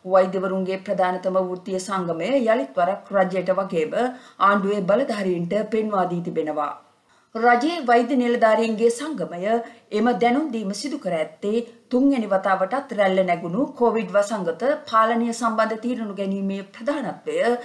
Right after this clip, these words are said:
යුද හමුදාපතිවරයාට පවරා තිබියදී. රටේ වර්තමාන තත්ත්වය සැලකිල්ලටගෙන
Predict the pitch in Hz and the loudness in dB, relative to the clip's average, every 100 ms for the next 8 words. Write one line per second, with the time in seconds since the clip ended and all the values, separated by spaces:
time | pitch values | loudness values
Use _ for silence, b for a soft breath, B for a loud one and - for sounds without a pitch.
0 | B B 202 226 294 254 220 254 269 185 | B B 0 2 2 2 0 2 0 -2
1 | 175 165 151 165 175 214 226 226 254 285 | -6 -4 -2 -2 -2 -2 -2 0 0 0
2 | 196 190 165 160 151 156 127 _ _ b | -4 -6 -6 -6 -8 -12 -14 _ _ b
3 | b - 240 254 453 247 208 208 285 294 | b 0 2 2 -2 2 2 2 0 2
4 | 277 277 262 269 254 269 277 320 190 160 | 0 -2 -2 -2 -2 0 -2 -2 -6 -6
5 | 175 170 196 | -6 -4 0